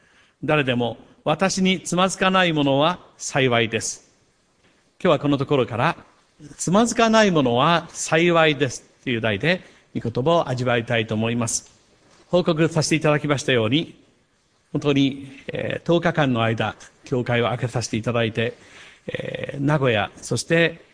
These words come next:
えー、マレーシアのクアラルンプールと、えー、回ってまいりました。名古屋では、えー、様々なところで、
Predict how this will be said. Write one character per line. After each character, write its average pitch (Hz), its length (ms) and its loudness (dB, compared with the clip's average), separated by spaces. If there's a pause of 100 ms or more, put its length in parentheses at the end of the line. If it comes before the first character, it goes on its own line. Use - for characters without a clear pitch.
(100)
え 113 140 -6
ー、 - 20 -2
マ 135 160 2
レ 151 120 6
ー 135 40 0
シ 135 160 -2
ア 117 80 0
の 113 100 -2
ク 151 160 0
ア 151 40 2
ラ 156 120 4
ル 151 140 4
ン 143 100 2
プ 139 160 0
ー 127 40 4
ル 117 120 -2
と、 147 320 0 (280)
え 117 300 -8
ー、 120 60 -4
回 117 160 0
っ 110 40 -8
て - 300 -4
ま 117 140 -2
い 117 60 0
り 117 60 0
ま 113 120 0
し - 60 -6
た。 - 140 -6 (760)
名 185 100 4
古 180 140 4
屋 143 80 4
で 135 80 0
は、 117 300 0 (320)
え - 460 -10
ー、 - 40 -14
様 170 180 0
々 156 220 4
な 120 80 -2
と 120 100 -2
こ - 80 -2
ろ 113 140 2
で、 165 300 0